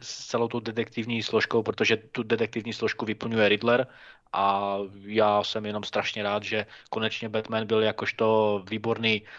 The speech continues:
detektiv nejenom v, v civilu, ale i právě v tom batmanovském kostýmu, na, na rozdíl od Bruce Wayna v, v Nolanovi. Takže za mě Paul Dano naprosto famózní volba a, a jeden z nejlepších záporáků všech dob. Pro mě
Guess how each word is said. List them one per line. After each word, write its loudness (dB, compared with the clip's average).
detektiv 0
nejenom 2
v, -20
v -20
civilu, -2
ale 2
i -10
právě 0
v -16
tom -6
batmanovském -6
kostýmu, -4
na, 2
na -2
rozdíl 0
od 0
Bruce 0
Wayna 2
v, -8
v 0
Nolanovi. 4
Takže 0
za -2
mě -2
Paul 0
Dano 0
naprosto -10
famózní -4
volba 4
a, 2
a -2
jeden 0
z -12
nejlepších -2
záporáků 0
všech -4
dob. -2
Pro 0
mě -6